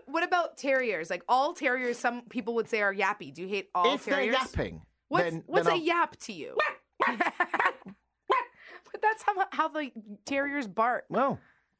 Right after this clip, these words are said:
Speaker 2: pop 'em in room one oh one. Don't want 'em.
Speaker 1: <laughs>
Speaker 2: Don't want 'em, mate.
Speaker 1: Okay.
Speaker 2: It's my hate list.
Speaker 1: Okay.
Speaker 2: Don't you go.
Speaker 1: Okay, I'm sorry. <laughs>
Speaker 2: I let you put
Speaker 1: Just wanted
Speaker 2: yours
Speaker 1: to
Speaker 2: in.
Speaker 1: clarify.
Speaker 2: Uh, so I can't have racist. What can I have instead? I've, I've, we've already done olives, and I've,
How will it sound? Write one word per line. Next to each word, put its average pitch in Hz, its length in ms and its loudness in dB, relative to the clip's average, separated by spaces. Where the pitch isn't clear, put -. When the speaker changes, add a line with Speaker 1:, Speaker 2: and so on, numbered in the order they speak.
Speaker 2:
pop - 180 -4
'em 170 120 0
in 170 140 2
room 180 200 2
one 180 120 2
oh 180 120 0
one. 190 320 0
Don't 170 160 6
want 190 180 2
'em. 104 120 -2
Speaker 1:
<laughs> - 440 -20
Speaker 2:
Don't 175 180 0
want 180 140 0
'em, 160 100 0
mate. 113 120 2
Speaker 1:
Okay. - 340 -8
Speaker 2:
It's - 100 -20
my 240 220 2
hate 226 220 -2
list. 151 380 -4
Speaker 1:
Okay. - 180 -8
Speaker 2:
Don't 254 220 0
you 269 80 0
go. 247 160 2
Speaker 1:
Okay, 403 360 2
I'm 320 120 2
sorry. 359 680 0
<laughs> - 160 -8
Speaker 2:
I 247 180 2
let 262 160 0
you 226 100 2
put 233 240 0
Speaker 1:
Just - 60 -4
wanted 254 140 6
Speaker 2:
yours 180 120 4
Speaker 1:
to 277 120 6
Speaker 2:
in. 220 100 0
Speaker 1:
clarify. 269 760 0
Speaker 2:
Uh, 156 380 -2
so 156 180 -4
I - 100 -4
can't 185 220 -2
have 180 180 -8
racist. 117 520 -6
What 117 140 -6
can 160 120 -8
I 151 40 -6
have 143 80 -6
instead? 101 420 -6
I've, 117 220 -4
I've, 127 100 -2
we've 135 240 0
already 110 200 0
done 98 200 -2
olives, 90 280 -4
and 101 180 -4
I've, 92 160 -10